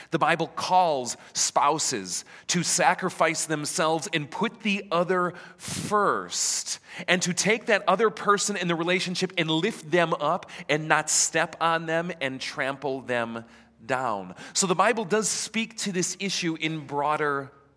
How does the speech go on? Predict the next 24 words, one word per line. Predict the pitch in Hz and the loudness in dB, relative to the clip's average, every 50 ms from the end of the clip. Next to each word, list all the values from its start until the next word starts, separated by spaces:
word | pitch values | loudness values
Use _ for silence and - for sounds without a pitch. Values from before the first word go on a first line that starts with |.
| _ - | _ -14
terms. | - - - 180 180 147 113 98 90 78 67 64 62 67 - - - - - - - - - - - _ _ - | -12 -10 -6 -2 -2 -2 -2 -4 -6 -10 -16 -20 -20 -14 -10 -10 -10 -10 -10 -14 -18 -16 -16 -16 -18 _ _ 4
I | 170 180 | 4 4
want | 170 165 180 190 220 220 | 4 2 0 0 0 0
to | - - 202 190 | -2 -4 -4 -4
move | 185 180 180 185 185 170 190 - | -4 -2 -2 -2 -2 -4 -2 0
out | 151 156 160 151 | 2 2 2 0
of | 139 131 | -2 -6
the | 156 | -6
theoretical, | - - 156 151 151 151 143 139 151 156 156 139 - 131 117 | -6 -6 -6 -4 -4 -2 -2 -2 -4 -4 -4 -6 -6 -6 -8
however, | 107 - - 113 113 107 101 98 101 98 104 107 107 - - - - - | -6 -4 -2 0 0 0 0 -2 -2 -2 -4 -6 -6 -8 -14 -20 -14 -6
and | - 143 139 - | -6 -4 -4 -2
speak | - - - 160 165 160 - - | -4 -4 -4 -6 -10 -10 -10 -12
to | - 165 | -12 -10
you | 151 151 147 139 | -8 -8 -8 -8
personally. | - - - 160 160 147 - - 135 113 98 87 78 73 - _ _ _ _ _ _ _ _ _ _ _ _ _ _ _ _ _ _ _ _ _ _ _ _ | -10 -10 -6 -6 -4 -4 -4 -6 -6 -8 -10 -10 -12 -16 -20 _ _ _ _ _ _ _ _ _ _ _ _ _ _ _ _ _ _ _ _ _ _ _ _
Whoever | - 180 202 190 196 | 0 0 0 0 0
you | 185 175 165 | -2 -2 0
are, | 165 151 135 | 2 0 0
if | - - | -2 -4
you | 139 135 | -8 -8
texted | - 151 151 147 - - 156 135 | -4 -4 -6 -4 -6 -8 -8 -6
this | 135 - - | -4 -4 -4
question | - - - 139 127 - - - 120 107 107 - | -4 -6 -8 -6 -6 -8 -10 -10 -10 -10 -12 -12
in, | - 113 101 92 85 80 | -12 -12 -12 -12 -14 -16